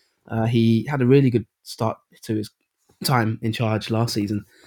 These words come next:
They looked like they'd be the dominant force and looked like they'd challenge for the title in, in Malmö's, um, in Malmö's sort of demise. But they got to a point sort of mid to, mid to middle late season, about two thirds of the way through there, where they just, they kind of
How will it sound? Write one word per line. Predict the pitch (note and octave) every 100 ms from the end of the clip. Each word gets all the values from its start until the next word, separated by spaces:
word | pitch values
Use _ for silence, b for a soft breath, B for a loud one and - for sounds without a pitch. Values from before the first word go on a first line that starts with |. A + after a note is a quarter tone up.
| b b
They | F#3 A2 G#2+
looked | A#2 A#2
like | G2+
they'd | G#2+ G#2+
be | A2
the | G#2+
dominant | G#2+ G#2+ G#2 -
force | A#2 A2+ A2
and | G#2+
looked | A#2
like | G#2+ G2+
they'd | G#2+
challenge | A#2 G#2 G#2
for |
the | G#2
title | A2+ A2 A2 G#2
in, | G#2+ G#2
in | - A2
Malmö's, | A2 G#2+ G#2 G#2 A2
um, | G2+ G2+ G2+ - -
in | A2
Malmö's | A2 G#2+ G#2
sort | - A#2
of |
demise. | A2 G#2+ G#2 G2+ G#2 _ b b b b _ _ _ _ _ _ - -
But |
they | A2+
got | A2 -
to | A2
a |
point | - B2+ A2
sort | G#2
of | G#2
mid | A2 A2 G#2+
to, | - G#2 G#2 G#2
mid | A2 G#2+
to | - G#2+ G#2 - _ _
middle | A#2+ G#2+ G#2 G2+
late | G#2+ G#2+ -
season, | - A2+ G2+ G2 - b b b
about | - -
two | A#2+
thirds | A2 G#2+ G2+
of |
the | A2
way | G#2
through | A2+ G#2+
there, | G#2
where | G2+
they | G#2
just, | G2+ G2+ - -
they | G2+
kind | - G#2+
of | G2+